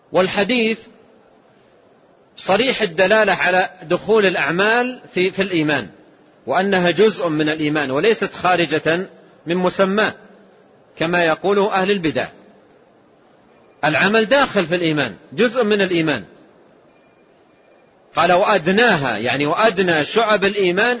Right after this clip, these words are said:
إماطة الأذى عن الطريق، إماطة الأذى عن الطريق. فإماطة الأذى عن الطريق سماه النبي صلى الله عليه وسلم إيمانا، وهو عمل يقوم به الإنسان بيده،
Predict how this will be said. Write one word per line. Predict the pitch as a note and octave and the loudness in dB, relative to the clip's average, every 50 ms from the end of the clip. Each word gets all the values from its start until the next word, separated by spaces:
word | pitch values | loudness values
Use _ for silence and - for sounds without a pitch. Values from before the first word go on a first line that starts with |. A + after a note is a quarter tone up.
| - G#3 F3+ | -2 -2 0
إماطة | F3+ G3+ A#3+ C#4+ D4+ D4+ - C4 - A#3+ | 2 2 2 2 2 2 0 0 0 0
الأذى | A#3 A3 A3 G3 F#3 | 0 2 2 2 2
عن | F3 E3 E3 D#3+ | 0 0 0 -2
الطريق، | D3+ - - D3 C#3+ C#3 B2+ A2 - - - - _ _ _ _ _ _ _ _ _ _ _ _ _ _ _ _ _ _ C3+ | -4 -4 -4 -4 -4 -4 -4 -8 -12 -18 -20 -20 _ _ _ _ _ _ _ _ _ _ _ _ _ _ _ _ _ _ -6
إماطة | C#3 D3 E3+ G3 A3 G#3+ - G3 F3+ - E3+ | -2 0 2 2 2 2 0 -2 -2 -2 0
الأذى | F3 F#3 F3+ D3+ F3 F#3+ A3+ A#3 - - | 0 0 2 2 2 2 0 -2 -4 -4
عن | D3 F3+ G3 F#3+ | -2 -2 0 -2
الطريق. | F3 - F3 F3 E3+ D3+ C3 - - - | -2 0 0 0 0 0 -2 -4 -8 -8
فإماطة | D#3 E3 E3 D#3 E3 F#3+ A#3 C4 C4+ C4 A#3+ G#3 - F#3+ | -4 -2 -2 0 2 2 2 2 2 0 -2 -2 -2 -2
الأذى | F#3 - - A3 G#3 D#3+ D#3+ | -4 -2 0 -2 0 2 0
عن | C#3+ B2+ A#2 D#3 G#3 A#3+ | 0 0 0 -2 -2 -2
الطريق | B3 - - A3 A3+ A3 B3+ C#4 C#4 - - - - - - - - _ _ _ _ _ _ _ _ _ _ _ _ _ _ _ - | -2 -2 -2 -2 -2 0 -2 -4 -8 -10 -14 -20 -20 -20 -20 -20 -20 _ _ _ _ _ _ _ _ _ _ _ _ _ _ _ -16
سماه | - - F3+ F3 E3+ F3 G3 G#3+ G#3+ F#3 F#3 | -6 -4 -2 -2 -2 0 0 0 0 0 0
النبي | F#3 F3 F3 E3 D#3+ E3 F#3+ G3+ G3+ | -2 -2 0 0 0 0 0 -2 -2
صلى | F#3+ - F#3 E3+ D#3+ | -2 -2 -4 -4 -4
الله | D#3 D#3 E3+ E3+ E3 D#3+ | -4 -2 0 0 0 0
عليه | D#3 D#3+ E3 E3 D#3 | 0 -2 -2 -2 -2
وسلم | D#3 D#3 D3+ D3+ - F3+ F3+ E3+ E3 F3 F3 F#3+ A3 A#3+ - - - - - _ _ - | -2 -4 -4 -4 -4 -4 -2 -2 -2 -2 0 -2 -4 -6 -8 -14 -20 -20 -20 _ _ -6
إيمانا، | C#3+ D3+ D3 E3 F3 F3 D#3+ C#3 B2 G#2 E2+ - - - - - _ _ _ _ _ _ _ _ _ _ _ _ _ _ - | -4 -2 0 2 2 2 0 -2 -6 -10 -12 -16 -20 -20 -20 -20 _ _ _ _ _ _ _ _ _ _ _ _ _ _ -6
وهو | B2 D#3 F3+ G3+ | -2 0 2 2
عمل | G3+ A3 A#3+ A3 F#3+ C#3+ D3 | 2 2 2 0 0 0 0
يقوم | D3 D3 - F#3+ G3+ F#3 | 0 -2 0 -2 -2 0
به | E3+ F#3+ F3+ F3 | 0 0 0 0
الإنسان | F3 E3 D3+ D3 - G3 G#3+ G3+ | 0 -2 -4 -4 -4 -4 -2 -2
بيده، | G3+ G#3+ F#3 C#3 B2 G#2 | 0 0 0 0 -2 -6